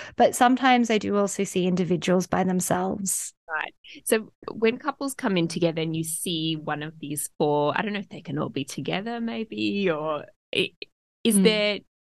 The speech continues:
Speaker 2: you know, is there the mindset that, okay, this can be fixed or reversed, or sometimes it's too far gone for a pair?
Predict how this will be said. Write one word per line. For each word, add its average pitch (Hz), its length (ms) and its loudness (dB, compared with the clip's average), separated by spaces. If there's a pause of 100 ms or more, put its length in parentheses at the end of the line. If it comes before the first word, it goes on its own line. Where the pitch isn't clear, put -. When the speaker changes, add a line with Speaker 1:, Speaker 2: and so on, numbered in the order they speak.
(260)
Speaker 2:
you 202 80 4
know, 180 180 4
is 185 280 -6
there 190 120 -2
the 185 80 -4
mindset 170 560 -2
that, 151 100 -6
okay, 151 460 -6
this 156 180 -10
can 156 220 -6
be 143 380 -2 (240)
fixed - 400 -2
or 160 140 0
reversed, 170 540 -2
or 160 140 -10
sometimes 160 800 -6
it's - 160 -14
too - 220 -4
far 143 280 -2
gone 175 360 -2
for 160 260 -6
a - 60 -6
pair? - 560 -6